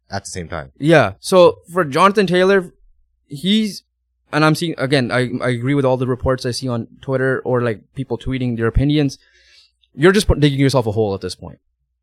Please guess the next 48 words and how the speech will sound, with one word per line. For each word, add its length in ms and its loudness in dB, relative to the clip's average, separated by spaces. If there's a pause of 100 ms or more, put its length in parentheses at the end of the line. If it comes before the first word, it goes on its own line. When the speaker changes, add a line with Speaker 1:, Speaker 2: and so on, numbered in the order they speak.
Speaker 2:
He 260 0
is, 340 4
because 540 0 (300)
you're 200 2
tell-, 320 2
you're, 520 4 (100)
at 100 2
least 120 0
what 100 2
your 140 2
owner 260 4
is 140 -2
saying, 240 -6
or 240 -2
fuck, 260 -20
why 100 -18
do 60 -12
I 40 -12
keep 120 -10
saying 140 -6
his 80 -6
owner? 240 -8 (200)
His 280 2
agent 560 6
is 180 2
saying, 380 0 (640)
you 120 2
know, 180 6
it 100 2
reflects 480 2
you 160 2
'cause, 180 -2
unless 240 0
you 60 -2
speak 360 -4
out 180 2
on 140 -6
it, 200 -16
right? 340 -2 (380)
And 460 -2 (480)
people 200 -2
are 60 8
advising 360 6
him 40 4
to 80 0
change 300 2
the 180 -2
agent, 400 -4